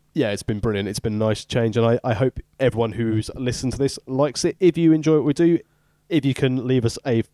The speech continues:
a review on iTunes, Spotify, wherever you consume your podcast, that'd be great. Uh, all of our archives available at world of wrestling podcast dot com. Uh, difficult times, if you wanna throw us some money, we've got a t-shirt on offer, but I'd much rather you go and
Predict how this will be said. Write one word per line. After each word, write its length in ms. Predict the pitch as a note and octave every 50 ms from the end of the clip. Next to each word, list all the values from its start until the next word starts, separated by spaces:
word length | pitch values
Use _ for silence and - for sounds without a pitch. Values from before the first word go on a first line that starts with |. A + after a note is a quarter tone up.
| _ _ _ - - _ _ _ _ _
a 100 | C3 B2
review 460 | A2 A2+ A2 G#2 A#2+ B2 B2+ B2+ B2 -
on 200 | - A2 G#2+ G#2+
iTunes, 580 | - - B2+ B2 A#2+ - C3 B2 B2 A#2 - -
Spotify, 400 | - B2+ B2 - - B2+ A#2 A2+
wherever 240 | A#2+ A#2+ A#2+ B2
you 160 | A#2 A2+ A2 -
consume 440 | - - A#2 - - C3+ C3 B2 A#2+
your 100 | A#2 A2
podcast, 480 | - - C#3 C3+ - - D3 D3 C3 -
that'd 220 | - C3+ - -
be 100 | - B2
great. 340 | - - D3 D3+ D#3 D#3 - - _ _ _ _ _
Uh, 200 | - A2 A2+ A#2 A2+ -
all 160 | D3 D3 C#3
of 80 | B2+ B2
our 100 | A#2+ B2 -
archives 440 | C3 A#2+ A2+ - - A#2+ G#2+ G#2 -
available 280 | G#2+ G#2+ A2 G#2 G2 G#2+
at 60 | -
world 180 | G#2+ A2 A2 F#2+
of 80 | F#2
wrestling 240 | G#2+ G2 - G#2+ G2
podcast 480 | - - A#2 - - - G#2+ G2 - - _
dot 180 | C3 - - _ -
com. 340 | - C#3 B2+ A#2+ A2+ G#2+ - - - - - - _ _
Uh, 300 | G#2+ G#2+ A2 A2 G#2+ - -
difficult 320 | - D3+ - - C#3+ - -
times, 440 | - D3 D3 D3 D3 D3 D3 C3+
if 180 | D#3+ - D3+ -
you 80 | B2+ A#2+
wanna 200 | B2 D3+ D3+ C3+
throw 180 | - D#3 D3
us 100 | D3 -
some 120 | - D#3 C#3+
money, 200 | D3+ D3+ D#3 D#3
we've 140 | C#3+ C3+ A#2+
got 140 | - D3+ B2+
a 40 |
t-shirt 480 | - - - D#3+ D#3+ - - E3 D#3 C#3+
on 140 | - D#3 D3+
offer, 220 | D3+ D3 - D#3
but 120 | - D3 -
I'd 120 | B2 A#2
much 240 | B2 C#3+ C3+ - -
rather 240 | C3+ C3 B2+ B2 B2+
you 60 | B2+
go 200 | - C3 B2 B2
and 160 | B2 A#2+ A#2+